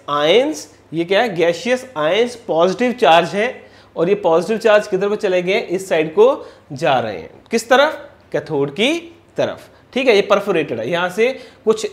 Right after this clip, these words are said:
<clears throat> जैसे ये पॉजिटिव चले गए होंगे, यहाँ पे इसके साथ टकरा के न्यूट्रलाइज हो गए होंगे, जो बच गए होंगे वो आगे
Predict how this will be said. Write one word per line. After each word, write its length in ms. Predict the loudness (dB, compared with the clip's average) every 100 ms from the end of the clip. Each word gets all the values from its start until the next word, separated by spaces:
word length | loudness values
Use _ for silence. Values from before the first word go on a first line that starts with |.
| -6
<clears throat> 540 | -6 -6 -8 -16 -16 0
जैसे 280 | 0 4 2
ये 60 |
पॉजिटिव 340 | 4 2 2 0
चले 220 | 2 2
गए 140 | 2
होंगे, 200 | 2 2
यहाँ 220 | 2 0 0
पे 220 | -2 -2 -10 -18 -16
इसके 220 | -6 -2
साथ 340 | 0 -2 -4
टकरा 260 | -4 2 2
के 280 | 4 2 2
न्यूट्रलाइज 460 | 0 -2 0 0 0
हो 100 | 0
गए 100 | -2
होंगे, 220 | 0 -2
जो 120 | -2
बच 220 | -4 -4
गए 100 | -4
होंगे 200 | -2 -2
वो 120 | -2
आगे 340 | -2 -2 2